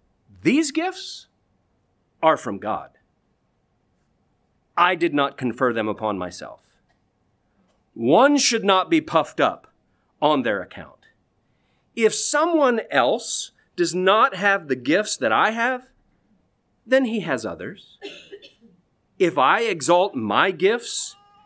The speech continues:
and despise another's, that's pride. So the sun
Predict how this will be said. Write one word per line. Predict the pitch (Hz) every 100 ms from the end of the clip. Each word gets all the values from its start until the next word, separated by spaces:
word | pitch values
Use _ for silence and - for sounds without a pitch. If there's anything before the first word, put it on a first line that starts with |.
| _
and | - 151 135
despise | 131 - - 127 156 208 220 214
another's, | 185 139 131 147 233 294 - - _ _ _ _ _
that's | 139 190 185
pride. | - 123 92 85 127 165 _ _ _ _ _ _ _ _ _ _ _ _ _ _ _ _
So | - 339 320
the | 285
sun | - 330 285 90